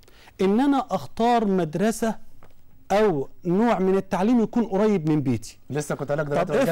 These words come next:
Speaker 1: افرض
Speaker 2: البيت.
Speaker 1: <laughs>
Speaker 2: أيوة صح.
Speaker 1: افرض هو جنب بيتك بس ما بيقدمش خدمة تعليمية مميزة.
Speaker 2: أوديه؟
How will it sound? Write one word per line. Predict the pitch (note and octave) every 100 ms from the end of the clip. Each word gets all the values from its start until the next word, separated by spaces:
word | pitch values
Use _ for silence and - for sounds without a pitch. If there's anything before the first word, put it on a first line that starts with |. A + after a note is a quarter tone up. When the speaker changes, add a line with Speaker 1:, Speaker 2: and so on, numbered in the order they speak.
| B3+
Speaker 1:
افرض | F#3+
Speaker 2:
البيت. | D3+ C#3 E3 - -
Speaker 1:
<laughs> | -
Speaker 2:
أيوة | F3 F3 D3+
صح. | -
Speaker 1:
افرض | D4 C4+ C4+ C4 F#3+
هو | G3+ G3+
جنب | E3+ A#3 C#4+ A#3
بيتك | A3 B3+ A#3
بس | F#3 F#3+ - G3+
ما | F#3+
بيقدمش | F#3+ F3 D3+ C4 D4+ - G3+
خدمة | - - C#4 A3+ G3+
تعليمية | - F#3+ E3+ F3 F#3 B3+ A3+
مميزة. | F3+ D#3+ C#3 B2+ G#2+ A#2
Speaker 2:
أوديه؟ | G#2 E3